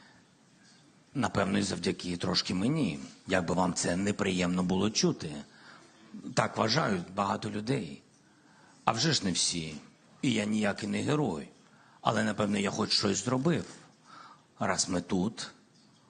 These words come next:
в деокупованому Києві, в деокупованих багатьох містах нашої держави.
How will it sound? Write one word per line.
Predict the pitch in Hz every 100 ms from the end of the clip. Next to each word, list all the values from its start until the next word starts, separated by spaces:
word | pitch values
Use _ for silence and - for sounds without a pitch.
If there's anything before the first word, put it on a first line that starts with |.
| _
в | 113
деокупованому | 104 120 113 107 98 92 90 90 82 - - _ - - _ _ _
Києві, | - 98 95 98 113 - - _ - - - _ _ _ _ _ 110
в |
деокупованих | 117 110 113 117 107 101 95
багатьох | 95 92 98 98
містах | 101 - 110 90 -
нашої | 101 92 - 101 101 110 - - - -
держави. | 117 123 135 135